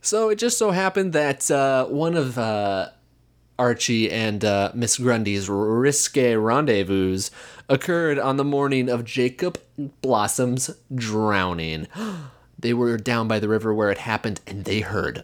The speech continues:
a gunshot. <gasps> What? Next, there is the literal girl next door, Betty Cooper,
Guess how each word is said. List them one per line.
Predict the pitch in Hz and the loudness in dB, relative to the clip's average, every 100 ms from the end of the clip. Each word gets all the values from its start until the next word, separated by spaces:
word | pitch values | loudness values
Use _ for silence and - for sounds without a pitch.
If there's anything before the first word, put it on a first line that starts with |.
| - | -8
a | 87 85 - | -8 -8 -4
gunshot. | 95 110 107 - - - - - - - | -2 0 2 2 0 -6 -12 -10 -10 -12
<gasps> | _ - - 175 170 - 92 92 98 98 101 101 90 | _ 0 4 6 4 2 0 0 0 2 4 4 4
What? | 85 80 104 107 170 220 247 302 - - - - - - - - - - - - - - _ _ | 2 -2 -2 0 0 2 2 0 -4 -4 -4 -8 -20 -20 -20 -18 -18 -18 -20 -20 -20 -20 _ _
Next, | - 135 156 226 - - - - _ | -4 0 2 2 0 -2 -4 -10 _
there | 175 185 190 | 0 4 4
is | 185 170 165 | 2 0 -2
the | 220 | -2
literal | 233 233 233 247 247 160 117 101 92 - - | -2 -2 0 2 4 4 4 4 2 -4 -6
girl | 123 117 101 | 0 2 4
next | 95 - 110 | 0 0 0
door, | 98 90 90 - _ _ _ _ _ _ _ _ | 2 4 2 0 _ _ _ _ _ _ _ _
Betty | 143 151 127 | -2 0 0
Cooper, | - 117 - 104 | 2 0 2 0